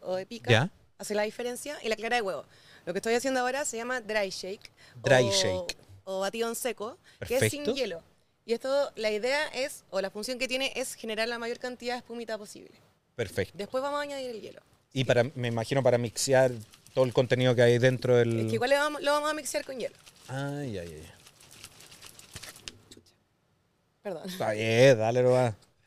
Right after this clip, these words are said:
Speaker 1: Bueno, eso pasa, em, mucho cuando uno cierra mal la coctelera, que esta es de tres tiempos.
Speaker 2: ¿Ya?
Speaker 1: Eh, ¿hay cachado que hay unas que son dos vasos?
Speaker 2: Sí.
Speaker 1: Que eso ya.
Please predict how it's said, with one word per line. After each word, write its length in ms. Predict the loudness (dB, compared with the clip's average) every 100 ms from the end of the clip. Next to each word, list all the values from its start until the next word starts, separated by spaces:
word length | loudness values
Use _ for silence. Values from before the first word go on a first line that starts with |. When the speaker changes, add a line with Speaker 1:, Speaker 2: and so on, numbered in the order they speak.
| _ _ _ _ _
Speaker 1:
Bueno, 180 | -2 -2
eso 160 | 0 0
pasa, 400 | 0 -2 -4 -6 _
em, 720 | -6 -2 -2 -4 -6 -6 -8 -10
mucho 520 | -6 -4 -4 2 4 4
cuando 220 | 2 2 0
uno 120 | -2
cierra 240 | -2 0
mal 140 | 2 2
la 80 |
coctelera, 480 | 0 -2 2 4 4
que 80 | 2
esta 180 | 0 0
es 80 | 0
de 100 | 0
tres 180 | 0
tiempos. 420 | 2 2 2 -10 -20 _ _ _ _ _
Speaker 2:
¿Ya? 340 | -4 0 0 -2 _ _ _ -8
Speaker 1:
Eh, 120 | -4 0
¿hay 100 | 0
cachado 340 | -2 -6 -4
que 60 | -4
hay 80 |
unas 160 | -4 -6
que 60 | -8
son 220 | -8 -6
dos 220 | -6 -4
vasos? 340 | -4 -4 -4 0
Speaker 2:
Sí. 100 | 2
Speaker 1:
Que 60 |
eso 140 | 2 -4
ya. 200 | -8